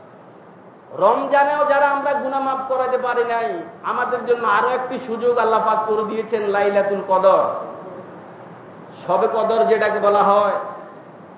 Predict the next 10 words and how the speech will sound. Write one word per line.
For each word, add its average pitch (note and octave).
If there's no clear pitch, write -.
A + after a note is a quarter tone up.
গুনাহ G#3
মাফের G#3+
জন্য G#3+
বিশাল A3
একটা F3
সুযোগ G3+
আল্লাহ G#3
পাক G#3+
করে G#3+
দিয়েছেন। G#3+